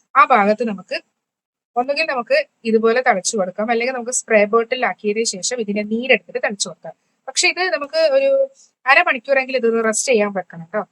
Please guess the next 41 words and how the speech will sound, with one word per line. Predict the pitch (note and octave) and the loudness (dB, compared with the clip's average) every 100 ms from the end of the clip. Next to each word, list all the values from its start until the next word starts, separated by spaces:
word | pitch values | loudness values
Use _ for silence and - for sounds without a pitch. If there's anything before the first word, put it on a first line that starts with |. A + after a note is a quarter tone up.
| G#3 | -10
എങ്കിലേ | G#3 A#3 A#3+ | -4 0 2
ഇത് | A#3 A3+ | 0 -2
just | A3 - A#3+ | -4 -4 -6
നന്നായി | G#3 G#3 A3+ G#3+ | -6 -2 -2 -2
ഒന്ന്, | G#3 | -6
ഏഹ്, | A#3+ A#3 G#3+ G3+ G3+ G3 G3 | -10 -10 -10 -6 -4 -4 -4
ഇതിന്റെ | G#3 A3+ | -4 0
ഈ | A3+ A3 | 2 2
അംശങ്ങളൊക്കെ | G#3 G3+ B3 B3 G#3+ A3+ | 0 -4 -4 -4 -4 -4
നന്ന-, | G#3+ G3+ G3+ | -4 -6 -8
നന്നായി | G3+ G#3 A3+ G#3+ | -8 -2 -2 -2
ഒന്ന് | G#3 D#4+ _ - _ _ | -8 -14 _ -20 _ _
ഇതിലേക്ക് | A3+ A#3 A#3+ | 0 0 2
അബ്സോർബ് | G#3+ - A#3 A3+ A#3 | 0 -2 0 0 0
ചെയ്യുകയുള്ളൂ. | G#3 F3+ F3 E3+ E3+ G#3 | -6 -4 -6 -6 -8 -8
അതിനുശേഷം | C4+ C#4+ B3 C#4 | -6 -4 -4 -6
വേണം | B3 A#3 D4 | -6 -6 -6
ഒഴിച്ചു | G3+ G#3+ | -8 -8
കൊടുക്കാൻ. | F3 E3+ E3 E3 _ _ _ | -8 -10 -12 -12 _ _ _
അപ്പൊ | - A#3+ | -6 0
പാമ്പിന്റെ | B3+ B3 D4 D#4+ | 0 0 -4 -2
ശല്യമാണ് | D4+ C#4 C#4+ C#4 C#4 | -2 -2 -4 -6 -6
നിങ്ങൾക്ക് | B3 A#3 C4+ | -8 -8 -10
കൂടുതലുള്ളതെങ്കിൽ | A#3+ A3+ A#3+ A3 A3 G#3+ G#3+ C4 | -8 -4 -2 -2 -2 -4 -6 -4
പാമ്പിന്റെ | B3+ A3 G#3+ A#3 A3 | -6 -4 -2 -2 -2
ആ | A3 G#3+ - - | -6 -8 -12 -6
ശല്യമുള്ള | G#3+ G#3 G#3+ G#3 | -4 -2 -2 -2
ആ | G#3 | -2
ഭാഗങ്ങളിൽ | G3 F#3 G3 G3+ | -2 -4 -4 -4
നമുക്കിത് | F#3+ G#3 C4 - _ _ - | -4 -6 -6 -6 _ _ -10
സ്പ്രെഡ് | - A3 | -4 -2
ചെയ്ത് | G3 F3+ | -2 -4
കൊടുക്കാം. | E3+ - | -8 -10
അപ്പൊ | E3+ G#3+ | -12 -2
പാമ്പൊക്കെ | A#3+ A#3 C4 C#4 | 0 0 -2 -2
ഇടയ്ക്ക് | A#3+ C#4 B3+ | -2 -2 -6
വന്ന് | B3 | -4
പോകുന്ന | B3 A3+ A3+ A#3+ A#3+ A3+ | -2 -2 -2 -4 -6 -2
ഭാഗങ്ങൾ, | G#3+ G#3+ G#3+ | -4 -2 -6
പ്രത്യേകിച്ച് | G#3+ G#3 G#3 - | -6 -6 -8 -6
നമ്മുടെ | A3 G3+ G#3 | -8 -8 -8